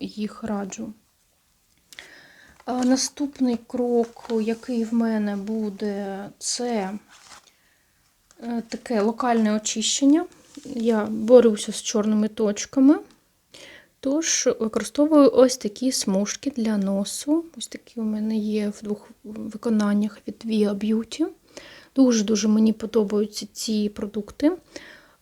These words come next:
Вони продаються в Єві і зараз вже на Мейкапі з'явилися.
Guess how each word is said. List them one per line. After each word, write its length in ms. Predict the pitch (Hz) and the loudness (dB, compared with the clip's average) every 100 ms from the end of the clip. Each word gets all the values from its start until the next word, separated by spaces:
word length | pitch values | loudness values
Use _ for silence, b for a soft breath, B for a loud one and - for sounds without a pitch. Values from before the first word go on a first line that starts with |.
| _ | _
Вони 640 | - 220 226 240 226 214 208 | -8 2 6 8 8 6 2
продаються 580 | 214 202 214 208 - 226 | -2 -2 -2 -2 -4 -2
в 80 | 202 | -2
Єві 540 | 190 262 302 320 302 | 6 8 8 8 8
і 280 | 294 - 208 | 8 4 -2
зараз 340 | 208 220 254 | 0 2 2
вже 200 | - 196 | 0 0
на 120 | 226 220 | 4 4
Мейкапі 480 | 214 214 202 196 | 2 0 -6 -6
з'явилися. 800 | 214 - 254 269 285 320 - 339 | -6 2 4 6 6 4 0 0